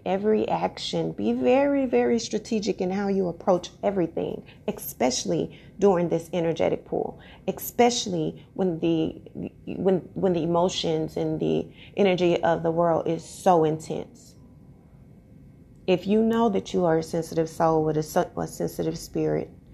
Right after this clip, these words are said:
step back. Don't walk into the fire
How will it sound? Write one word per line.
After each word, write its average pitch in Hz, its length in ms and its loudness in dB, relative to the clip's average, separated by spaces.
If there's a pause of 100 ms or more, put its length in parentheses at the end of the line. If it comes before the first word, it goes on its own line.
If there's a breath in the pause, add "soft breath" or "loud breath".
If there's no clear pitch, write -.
(220 loud breath)
step - 720 0
back. 170 320 2 (1120)
Don't 196 320 4
walk 175 400 0
into 151 340 -2
the 151 140 -4
fire - 580 -2